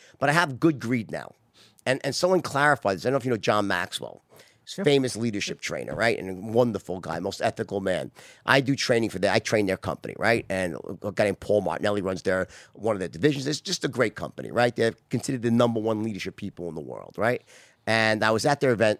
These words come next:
Speaker 1: about a month ago. I said to John Maxwell, we were doing an interview together. I said, "John, let me ask you a question. I'm feeling really greedy right now, and I'm having a problem. I, I think it's,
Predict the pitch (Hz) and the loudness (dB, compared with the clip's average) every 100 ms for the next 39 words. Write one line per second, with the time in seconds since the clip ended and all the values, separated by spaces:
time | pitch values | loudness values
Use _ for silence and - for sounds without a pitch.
0 | - 85 98 98 95 - 98 95 123 104 | -2 -2 0 0 -2 -2 -2 -2 -2 -4
1 | 104 117 101 104 123 127 - 90 95 95 | -2 0 2 2 2 0 -2 -4 -4 -4
2 | 90 104 98 98 117 - 95 90 85 90 | -2 -2 -2 -2 -4 -4 -6 -6 -6 -8
3 | - - - - 147 285 311 403 - 240 | -12 -14 -8 -6 -2 2 4 2 0 0
4 | - 170 117 123 - 202 160 123 120 117 | 0 2 0 -2 -2 2 2 2 0 -2
5 | 104 120 208 170 95 87 69 - 85 90 | -2 0 0 -2 -2 -4 -6 -6 -6 -2
6 | 104 131 135 120 - 156 202 165 127 120 | 0 0 0 -2 -2 0 2 4 2 0
7 | - - - 285 240 156 | -8 -8 -6 -6 -6 -6